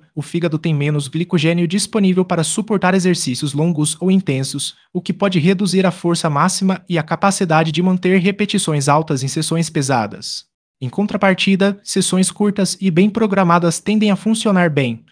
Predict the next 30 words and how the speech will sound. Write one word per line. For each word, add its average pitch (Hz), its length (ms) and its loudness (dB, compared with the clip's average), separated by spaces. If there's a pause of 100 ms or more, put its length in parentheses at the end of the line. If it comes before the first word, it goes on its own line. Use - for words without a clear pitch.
(120)
Tudo 196 220 -2
depende 156 380 0
do 147 100 -2
tipo 160 320 0
de 143 80 -2
esforço 190 380 0
exigido 180 420 2
dos 170 160 -2
músculos. - 760 -6 (280)
A 120 80 -4
longo 139 260 -2
prazo, 160 580 0
o 190 80 -4
corpo 185 300 -2
se 208 140 0
adapta, 143 520 -2 (140)
aumenta 165 320 0
a 185 60 -2
capacidade 170 680 0
de 180 100 0
queimar 165 380 0
gordura 170 500 0
e 151 80 -4
há 156 60 2
mudanças 160 460 0
mitocondriais 180 720 0
que 190 100 -2
ajudam 175 300 2
na 180 80 2
resistência. 165 800 -4